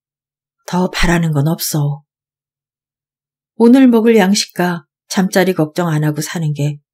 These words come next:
얼마나 좋은지 난 그걸로 좋게. 이게 꿈인가 생신가 자다가도 꼬집어 볼 적이 있다니까. 언니,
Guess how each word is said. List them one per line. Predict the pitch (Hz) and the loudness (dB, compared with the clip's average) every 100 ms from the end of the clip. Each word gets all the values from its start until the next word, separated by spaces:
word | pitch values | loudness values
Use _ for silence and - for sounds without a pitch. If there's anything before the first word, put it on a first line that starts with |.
| _ | _
얼마나 | - 208 220 220 220 | 0 4 4 4 2
좋은지 | 220 170 160 143 147 - _ _ _ _ _ | -2 -4 -4 -4 -6 -8 _ _ _ _ _
난 | - 170 180 | -4 -2 0
그걸로 | 208 - 170 160 | -2 -4 -4 -2
좋게. | 160 - - - 139 139 - _ _ _ _ _ _ _ _ _ _ _ _ _ _ | -2 -4 -4 -4 -4 -4 -12 _ _ _ _ _ _ _ _ _ _ _ _ _ _
이게 | - 190 175 165 160 156 | -2 2 4 4 4 0
꿈인가 | - 226 220 208 202 196 | 2 4 4 4 2 0
생신가 | 202 254 247 220 202 185 | 0 0 2 0 0 0
자다가도 | 190 185 208 196 190 180 175 | -2 -2 -2 0 -2 -4 -4
꼬집어 | 254 247 240 220 | -2 -2 -2 -2
볼 | 208 | -2
적이 | - 202 196 | -4 -4 -4
있다니까. | - 190 170 - 139 190 - _ _ _ _ _ _ _ _ _ _ _ _ _ _ _ _ _ _ _ _ _ | -4 -4 -4 -4 -4 -6 -14 _ _ _ _ _ _ _ _ _ _ _ _ _ _ _ _ _ _ _ _ _
언니, | - 185 180 160 160 147 | 0 2 4 2 0 -6